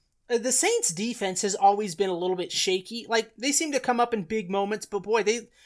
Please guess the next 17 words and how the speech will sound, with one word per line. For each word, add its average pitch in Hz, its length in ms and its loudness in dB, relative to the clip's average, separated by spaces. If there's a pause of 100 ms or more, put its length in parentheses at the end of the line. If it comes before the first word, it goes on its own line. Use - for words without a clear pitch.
(220)
the 202 80 -8
Saints 302 360 2
love 233 200 6
winning 202 320 4
those, 175 340 2
you 190 80 -2
know, 170 280 -4
thirty-seven 175 680 0
to 160 80 -2
thirty-four 160 680 -4
type 170 380 0
games. 160 560 -8 (580)
Um, 254 400 2 (1080)
but 233 200 2
you 262 60 0
know 285 100 4
what, 285 280 2